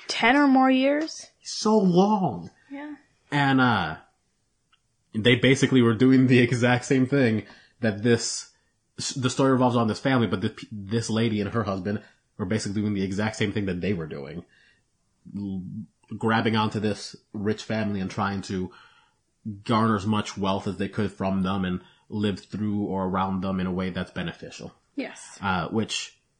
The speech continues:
Speaker 2: maybe that's, you know, a bit of the, the, the namesake, parasite. Uh, poor, disgusting,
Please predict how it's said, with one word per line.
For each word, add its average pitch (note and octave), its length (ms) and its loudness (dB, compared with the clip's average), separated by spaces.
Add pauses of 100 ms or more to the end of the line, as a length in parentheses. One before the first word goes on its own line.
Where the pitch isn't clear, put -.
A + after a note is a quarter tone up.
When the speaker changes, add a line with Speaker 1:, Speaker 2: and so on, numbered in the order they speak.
(140)
Speaker 2:
maybe D#4+ 520 2
that's, A3 340 0
you A3+ 100 0
know, A#3 680 -4
a F#3+ 40 0
bit G3 160 2
of F3+ 160 0
the, D3+ 280 2
the, C3+ 180 0
the B2 140 2
namesake, B2 880 0
parasite. G#2+ 800 -6 (460)
Uh, F#2 300 -4 (380)
poor, A2+ 440 2
disgusting, A2+ 1160 -4